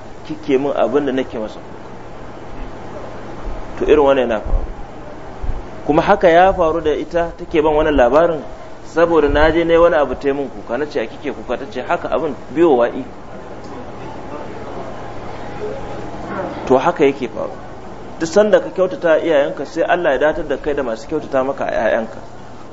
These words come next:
Duk sanda ka munanta musu, ka bakanta musu, sai Allah ya haɗa ka da masu bakanta ma a 'ya'yanka. To, na daga cikin wato gaggauto da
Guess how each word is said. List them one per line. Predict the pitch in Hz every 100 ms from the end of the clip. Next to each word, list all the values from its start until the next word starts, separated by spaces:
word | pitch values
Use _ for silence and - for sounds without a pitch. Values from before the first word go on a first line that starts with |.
| - - - - - -
Duk | 156
sanda | 196 190
ka | 160 165
munanta | 175 196 175 143 165
musu, | 175 170
ka | 151 165
bakanta | 180 160 - 165 175
musu, | 165 160
sai | -
Allah | 175 156
ya | 156
haɗa | 139
ka | 160
da | 151
masu | 127 120 139
bakanta | 139 123 131 127
ma | 120
a | -
'ya'yanka. | 98 85 104 - - - - - - - - - - - - - - -
To, | 139
na | 165
daga | 156 127 127
cikin | 147 170 175
wato | 165 127 - 117 104
gaggauto | 113 160 156 180 175 180 185
da | 160